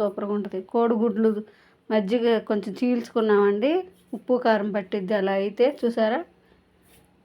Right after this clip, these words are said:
చుట్టాలు వచ్చినప్పుడు గబగబా అయిపోయేదండి. చాలా బాగుంటుంది, వెరైటీగా కూడా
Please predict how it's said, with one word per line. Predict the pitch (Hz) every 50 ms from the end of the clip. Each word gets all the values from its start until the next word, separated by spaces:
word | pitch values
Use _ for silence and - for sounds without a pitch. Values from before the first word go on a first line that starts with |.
| _ _ _ _ _ _ _ _ _ _ _ _ _ _ _ _ _ _ _ _ -
చుట్టాలు | - - - 269 254 247 240
వచ్చినప్పుడు | 240 233 240 233 233 226 208 220 220 208
గబగబా | 226 220 226 233 240 233 233 226
అయిపోయేదండి. | 220 220 226 - 233 226 220 214 214 208 214 208 208 208 214 214 214 214 - _ _ -
చాలా | - 226 226 226 233 226 208
బాగుంటుంది, | 226 226 226 233 233 247 214 214 214
వెరైటీగా | 214 220 214 226 220 254 247 233 226 220 220 220
కూడా | 220 220 214